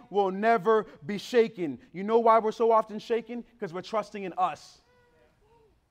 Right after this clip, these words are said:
If he's not our rock, we're easily shaken. But we remember that he is our rock.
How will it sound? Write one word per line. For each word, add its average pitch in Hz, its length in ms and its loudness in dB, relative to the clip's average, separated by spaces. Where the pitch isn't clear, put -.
If 147 120 -16
he's 254 180 0
not 247 180 4
our 220 140 8
rock, 214 300 4
we're 220 120 -4
easily 208 300 -4
shaken. 160 460 -6
But 156 80 -2
we 170 120 -2
remember 180 320 0
that 151 100 2
he 170 220 -4
is 156 120 -2
our 135 140 2
rock. 123 260 -4